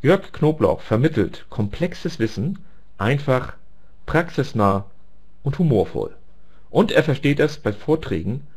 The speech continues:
zu begeistern. Er ist, wie gesagt, Bestsellerautor mit über vierhunderttausend verkauften Büchern, die mittlerweile in ein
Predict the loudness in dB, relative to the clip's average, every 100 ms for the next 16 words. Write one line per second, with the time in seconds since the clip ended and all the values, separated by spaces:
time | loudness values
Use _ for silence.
0 | -10 -8 -8 -8 -8 -10 -10 -12 -12 -12
1 | -12 -12 0 2 2 -2 -8 0 4 6
2 | 4 2 4 4 4 4 6 4 2 4
3 | 2 2 -4 -2 -2 2 4 4 2 4
4 | 4 4 4 6 6 4 -2 -4 2 2
5 | 2 -2 -2 2 2 2 -4 -6 0 2
6 | 6 6 6 6 2 0 0 -2